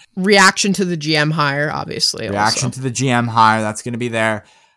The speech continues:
Speaker 2: For a bunch of content, though, go to the, uh, Giant Take Podcast YouTube channel, subscribe, and watch all the videos on there. We have a bunch of content. I think I'm gonna be doing my power rankings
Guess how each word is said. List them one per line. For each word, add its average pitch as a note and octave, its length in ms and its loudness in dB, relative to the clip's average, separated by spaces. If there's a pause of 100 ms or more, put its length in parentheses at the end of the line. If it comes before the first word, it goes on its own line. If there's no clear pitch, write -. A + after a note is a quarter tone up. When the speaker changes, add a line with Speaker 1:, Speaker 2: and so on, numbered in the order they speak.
(260)
Speaker 2:
For E3+ 140 4
a D#3 100 6
bunch F3+ 360 4
of F#3 100 -4
content, D3+ 540 4
though, B2 200 0
go C3+ 340 2
to C#3+ 340 -2
the, B2 280 -2
uh, A2 460 0
Giant C3 380 0
Take B2 200 -6
Podcast A#2+ 560 0
YouTube B2+ 300 -6
channel, A2 260 -4
subscribe, B2 600 2
and A2 120 -6
watch A2+ 220 0
all A#2 140 -2
the A2+ 80 -4
videos A2+ 400 -6
on G#2+ 120 -6
there. A#2+ 180 -4
We A#2 40 -4
have A2 100 -6
a G#2+ 40 -10
bunch A2+ 220 -8
of G#2 80 -18
content. A2+ 500 -8 (340)
I A2+ 80 -8
think C3 160 -6
I'm B2+ 80 2
gonna B2+ 140 0
be A#2+ 100 -4
doing A#2+ 240 -2
my A2 120 -2
power B2+ 400 4
rankings C#3 560 -2